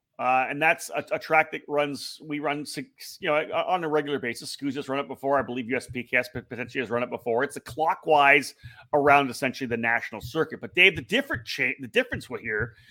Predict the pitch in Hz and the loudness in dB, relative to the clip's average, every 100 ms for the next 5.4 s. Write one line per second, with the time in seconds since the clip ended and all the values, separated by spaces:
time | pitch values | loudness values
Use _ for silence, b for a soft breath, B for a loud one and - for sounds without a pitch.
0 | B 123 B 160 147 156 202 202 165 185 | B -16 B 0 0 0 0 0 4 2
1 | 175 151 180 175 - 156 143 135 120 151 | 2 -2 0 0 2 4 4 4 2 2
2 | 160 147 139 - 160 151 - - 139 165 | 4 2 0 -2 0 0 -2 -4 0 0
3 | 139 120 117 117 120 131 143 151 139 - | 2 2 2 0 -2 -2 -2 -2 -8 -6
4 | 135 131 127 113 117 120 117 107 92 - | -6 -4 -4 -4 -4 -4 -4 -8 -16 -4
5 | 165 160 135 | 2 4 4